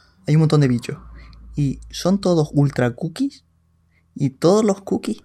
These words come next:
funcionan, en plan, los veo bien y los veo aguantando bastante bien. Pero hay un bicho que te lo intentan meter así como es ultra majestuoso y ultra guay y es ultra importante y ultra maravilloso. Y ese es muy rancio. O sea,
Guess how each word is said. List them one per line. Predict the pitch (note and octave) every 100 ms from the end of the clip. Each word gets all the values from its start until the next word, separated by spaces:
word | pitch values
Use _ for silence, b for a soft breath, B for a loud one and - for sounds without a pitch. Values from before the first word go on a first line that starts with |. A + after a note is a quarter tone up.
| -
funcionan, | - D3 C#3+ D3 B2+ C3
en | B2+
plan, | B2+ C3
los | C3
veo | C#3+ F3
bien | E3+ E3 A3+
y | C3+
los | B2+
veo | D3+
aguantando | E3+ D#3 D3+ F3 E3
bastante | D#3+ E3 E3
bien. | C#3 C3 D3 b b b b b _ _ _
Pero | F#3+ G3+ G#3 C#4+ _ _ _ _
hay | - C3+ -
un | E3+ F3
bicho | F#3 F#3+ - B3+ _
que | - C#3+
te | C3
lo |
intentan | B2+ C#3+ F3 E3
meter | D#3+ - D#3+ D3+
así | D3 D3
como | D3 C3 B2+
es | - D3 D3+
ultra | D3 C#3 B2+
majestuoso | B2+ - C3+ - C#3 - C#3+
y | B2+
ultra | C3 - A#2+
guay | A#2+ D3 E3
y | C3
es | -
ultra | C#3+ C#3+
importante | B2+ B2 B2 C#3 D#3 C#3+
y | C3
ultra | B2+ C3
maravilloso. | B2+ C3+ C3 D3 - C#4+ _ _ _ _ _ _ _
Y | -
ese | D3 G3+
es |
muy | G3+ G3
rancio. | A3 B3 - C3 -
O | - -
sea, | D#3+ C3+